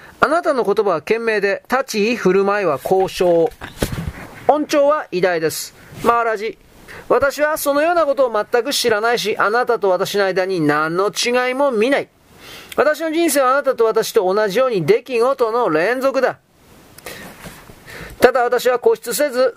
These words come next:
過ぎ去る章をただ過ぎ去る章として見ているだけで、あなたは物事に固執し、それと共に動き回るのだ。質問者、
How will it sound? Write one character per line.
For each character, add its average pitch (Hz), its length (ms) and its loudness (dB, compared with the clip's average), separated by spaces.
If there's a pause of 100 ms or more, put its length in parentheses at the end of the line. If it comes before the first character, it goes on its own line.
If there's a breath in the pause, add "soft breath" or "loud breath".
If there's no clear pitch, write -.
(120)
過 220 100 -2
ぎ 233 140 2
去 226 160 0
る 220 100 -4
章 277 400 2
を 269 60 0
た 311 200 -2
だ 294 220 0
過 - 160 -6
ぎ 254 140 2
去 262 160 0
る 254 100 -2
章 277 260 0
と 247 120 0
し - 80 -6
て 226 180 2
見 226 300 -2
て 247 140 2
い 208 40 0
る 190 80 -2
だ 175 140 -2
け 185 100 -2
で、 160 320 -2 (1080 loud breath)
あ 226 80 4
な 269 140 2
た 262 80 2
は 233 100 2
物 247 280 2
事 247 180 2
に 202 100 -4
固 202 160 0
執 196 220 -2
し、 262 260 -2 (160 loud breath)
そ 302 220 0
れ 311 80 0
と 311 100 0
共 302 260 0
に 294 200 -4
動 262 300 2
き 302 200 0
回 240 400 2
る 311 140 -8
の 254 100 -2
だ。 135 180 -4 (3250 loud breath)
質 - 240 -2
問 330 140 4
者、 190 220 0